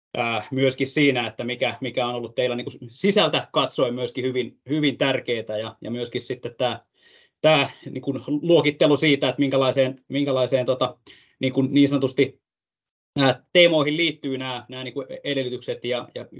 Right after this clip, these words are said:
kyky, kyky tehdä tää kasvuloikka, mikä, mikä teillä on ollut ihan huima, huima ja, ja tota niin, mahtava kuulla noista suunnitelmista myöskin, myöskin tulevaan. Nää, nää mitä tossa lopu-, lo-, lopussa myöskin toistit,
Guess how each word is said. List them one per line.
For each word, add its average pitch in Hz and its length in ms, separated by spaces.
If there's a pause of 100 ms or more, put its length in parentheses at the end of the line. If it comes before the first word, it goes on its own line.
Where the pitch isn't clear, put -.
(120)
kyky, 147 400 (240)
kyky 190 240
tehdä 165 360
tää 127 180
kasvuloikka, 117 640
mikä, 110 320
mikä 120 240
teillä 117 240
on 113 60
ollut 113 180
ihan 120 140
huima, 120 340 (640)
huima 143 360
ja, 117 260
ja 120 100
tota 120 280
niin, 113 120
mahtava 117 500 (160)
kuulla 139 240
noista 127 400 (140)
suunnitelmista 131 720
myöskin, 131 420 (560)
myöskin 151 360
tulevaan. 135 540 (160)
Nää, 127 340 (680)
nää 135 240
mitä 139 200
tossa 131 420 (840)
lopu-, 151 400
lo-, 151 340
lopussa 156 380
myöskin 147 280
toistit, 143 400